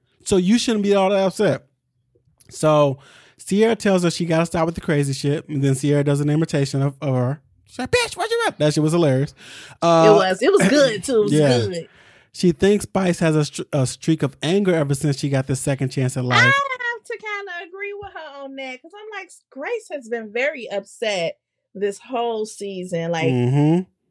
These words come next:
Speaker 2: I ain't think some of the things is warranted the amount of energy she was giving.
Speaker 1: No. Um, they believe, but, you know, they got this karaoke night. Oh, no, they got a boat first, uh, but they believe they can, uh, coexist today. So we get to this boat,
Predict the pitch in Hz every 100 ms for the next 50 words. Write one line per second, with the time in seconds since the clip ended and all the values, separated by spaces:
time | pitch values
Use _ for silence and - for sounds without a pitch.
0 | _ 254 349 381 349 302 _ 277 262 254
1 | - 269 254 233 226 233 220 214 220 196
2 | 196 - 202 196 208 220 208 196 - 196
3 | 190 185 190 170 - 208 196 180 180 -
4 | 196 165 185 - 202 170 151 165 170 190
5 | 131 107 98 117 _ _ _ _ _ _
6 | _ _ _ _ _ 143 143 135 131 127
7 | 123 139 143 139 156 151 151 147 143 147
8 | 143 139 135 151 147 139 143 139 135 131
9 | - 151 135 180 - 190 170 170 - 151
10 | 165 185 180 180 127 143 165 - 135 107
11 | - - 127 123 127 139 135 139 131 127
12 | 123 - 135 - 147 131 120 120 - 110
13 | 92 - 135 180 262 240 190 151 113 95